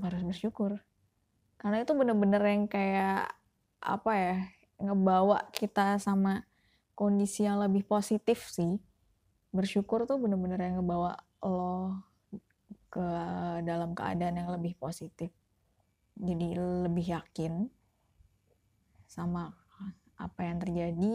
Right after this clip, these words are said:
Kalau yang namanya gagal ya suatu saat lo pasti akan dikasih yang lebih baik. Gitu aja. Gagal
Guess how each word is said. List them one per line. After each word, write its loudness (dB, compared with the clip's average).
Kalau -4
yang -6
namanya -4
gagal 0
ya -2
suatu -10
saat -4
lo -4
pasti -4
akan -6
dikasih -6
yang -6
lebih -4
baik. -4
Gitu -10
aja. -4
Gagal -2